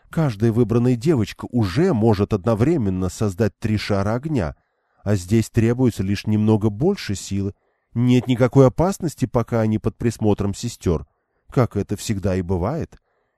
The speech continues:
Я видела список. Кроме того, изготовленного нами за день достаточно, чтобы платить армии в течение недели или около того,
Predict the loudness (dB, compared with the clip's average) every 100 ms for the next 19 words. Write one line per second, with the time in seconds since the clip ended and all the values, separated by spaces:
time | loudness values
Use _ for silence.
0 | -4 0 2 2 0 -2 -2 -4 -6 -6
1 | -8 -14 _ _ _ _ 4 6 4 0
2 | 0 0 0 -4 _ _ _ -4 -2 2
3 | 2 6 6 6 4 4 4 4 2 0
4 | 0 0 0 -2 0 -2 0 -2 0 -4
5 | -4 -6 -2 0 0 0 -2 -2 -2 -2
6 | 0 -2 -2 -6 -2 -2 0 0 0 -2
7 | -4 -4 -4 -8 _ _ -8 -4 -2 0
8 | 0 0 -4 -4 -4 -4 -4